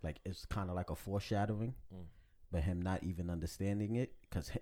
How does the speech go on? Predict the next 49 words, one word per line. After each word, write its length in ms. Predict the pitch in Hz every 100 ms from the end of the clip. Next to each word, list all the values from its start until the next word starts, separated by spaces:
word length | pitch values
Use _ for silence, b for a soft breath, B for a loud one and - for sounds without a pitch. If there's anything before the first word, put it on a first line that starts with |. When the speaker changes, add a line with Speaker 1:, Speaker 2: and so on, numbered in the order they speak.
| -
Speaker 1:
to 120 | 98
him, 220 | 92 110
he, 120 | 98
it 160 | 110 101
was 140 | 104
a 60 | 92
political 500 | - 95 117 104 80
move. 380 | 69 65 - - - b b b b b b
You 100 | 85
know, 300 | 80 82 92 -
he, 120 | 85
this 180 | - 98
guy's 340 | 113 101 90 -
causing 380 | - 104 92 87 -
all 160 | 90 92
the 100 | 92
commotion, 680 | 95 92 113 113 - 87 95 -
let 160 | 90 101
him 160 | 110
die, 440 | 87 90 87 85 87 80
and 160 | 76 78
this 140 | 90
whole 160 | 87 90
thing 220 | - 90
would 180 | 98 80
die, 420 | 82 76 80 85 - - b b b b b -
instead 280 | 85 95 85
of, 160 | 78
you 80 | 92
know, 140 | 85
for 200 | 80 -
the 80 | 76
whole 180 | 78 92
people, 480 | - 131 - 73 - -
instead 240 | - - 101
of 120 | 90
him 160 | 104 85
taking 340 | 127 104 104
down 220 | 95 87
the 80 | 85
whole 160 | 95 87
nation 400 | 104 104 90 82
with 120 | 90
him 140 | 87
with 120 | 80 82
all 160 | 85
his 180 | 92 78
ruckus. 560 | 101 123 - 65 - - b b b b b b _ -
But 240 | 85 -